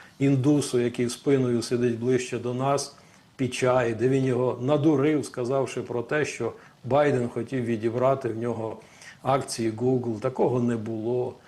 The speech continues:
А навпаки, Дональд Трамп шантажував Google і змусив, в принципі, а, нині сидіти там і вислуховувати, а, різні претензії з боку Дональда Трампа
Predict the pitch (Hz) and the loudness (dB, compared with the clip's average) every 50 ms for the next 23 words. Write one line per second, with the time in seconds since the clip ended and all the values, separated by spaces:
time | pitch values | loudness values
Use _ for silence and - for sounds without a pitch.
0 | - - - - - - 113 123 127 131 131 123 123 139 127 123 - - 165 156 | -20 -20 -20 -20 -10 -6 -2 0 2 2 2 2 2 0 -2 0 2 2 4 4
1 | 131 - - - - - _ - 127 156 165 156 147 131 120 123 - 147 143 147 | 2 0 -4 -14 -20 -20 _ 2 4 4 4 4 4 2 0 0 0 0 2 2
2 | 143 139 131 131 120 - - - - _ _ - - - 135 131 123 - 135 117 | 2 2 0 -2 -4 -8 -12 -20 -20 _ _ -16 -6 -4 -4 -2 0 0 0 2
3 | 110 139 139 139 139 135 131 123 123 117 113 127 143 143 139 139 135 127 127 127 | 4 4 4 6 6 4 4 2 0 -2 -2 -2 -2 0 0 0 -2 -2 -4 -6
4 | - - - - - _ _ - - 123 127 123 123 120 120 117 107 110 131 151 | -10 -18 -20 -20 -20 _ _ -6 -2 2 2 2 2 2 -2 -4 -2 0 2 4
5 | 170 165 139 - - 131 120 117 110 - 135 147 151 139 - - 123 - - 127 | 4 4 2 2 2 2 2 0 -2 -2 0 0 0 0 -2 -4 -8 -8 -6 -4
6 | 117 113 110 107 - - - - - - - - - - 110 113 110 110 107 110 | -4 -2 -4 -4 -8 -16 -20 -20 -20 -20 -20 -12 -6 -2 -2 0 0 0 0 -2
7 | 113 117 117 131 147 156 156 147 139 135 127 120 117 113 113 - - - _ _ | 0 0 2 2 4 6 6 4 4 2 2 0 -2 -4 -8 -12 -16 -20 _ _
8 | - - - 135 127 117 127 180 180 185 143 123 - 131 123 120 123 123 120 123 | -10 -6 -4 -2 -2 0 4 2 4 4 2 0 0 -2 -2 0 0 0 0 -2
9 | 120 - 127 123 123 - - 156 160 151 143 139 131 127 120 117 - - 117 113 | -2 -2 -2 -4 -2 0 0 2 2 4 4 4 2 2 0 -2 -4 -6 -8 -8
10 | 110 113 - - - - - - - _ - - 113 107 104 104 107 107 107 104 | -8 -10 -14 -20 -20 -20 -20 -20 -20 _ -20 -16 -12 -10 -10 -10 -10 -10 -10 -10
11 | 107 123 - 131 143 127 117 123 123 123 120 113 - - - 131 131 123 127 147 | -8 -4 -2 0 0 0 0 0 0 0 0 -2 -4 -4 -2 -2 -2 0 2 2
12 | 143 147 147 139 123 113 120 120 113 104 110 113 110 127 123 113 - - 120 117 | 2 2 2 0 0 0 0 0 0 -2 -4 -2 0 0 0 0 -2 -2 -2 -2
13 | 110 - - - 127 123 139 135 131 127 120 117 110 120 117 117 - 135 147 165 | -4 -6 -10 -6 0 2 2 4 4 4 2 2 2 0 -4 -2 -2 0 0 2
14 | 175 175 160 - - 110 107 | 0 0 -2 -2 -2 -2 -4